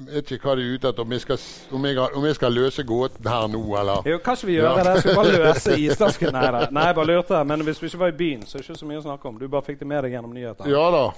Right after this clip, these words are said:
Speaker 2: Ja.
Speaker 1: Og så leste jeg jo litt om det etterpå. Det var en, det var en som skrev en bok, en politimann, var det, det lenge siden.
Speaker 2: Mm.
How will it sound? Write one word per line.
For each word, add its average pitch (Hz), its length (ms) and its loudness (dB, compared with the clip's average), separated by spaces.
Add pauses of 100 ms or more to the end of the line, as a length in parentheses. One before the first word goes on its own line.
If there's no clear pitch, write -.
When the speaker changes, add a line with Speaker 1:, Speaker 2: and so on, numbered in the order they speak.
Speaker 2:
Ja. 120 140 -4 (180)
Speaker 1:
Og 135 80 -6
så 190 160 2
leste 160 400 4
jeg 151 60 2
jo 131 80 2
litt 156 180 -4
om 147 140 -2
det 120 100 2
etterpå. 110 420 -4
Det 127 120 -6
var 147 160 -4
en, 131 180 -2
det - 240 -20
var 135 160 -4
en 151 80 -6
som 127 80 -14
skrev 131 320 -2
en 113 80 -6
bok, 117 240 -10 (160)
en 127 160 -8
politimann, 113 720 -8
var 123 160 -8
det, 147 80 -8
det - 920 -14
lenge 117 180 -2
siden. 92 300 -12 (140)
Speaker 2:
Mm. 135 280 -8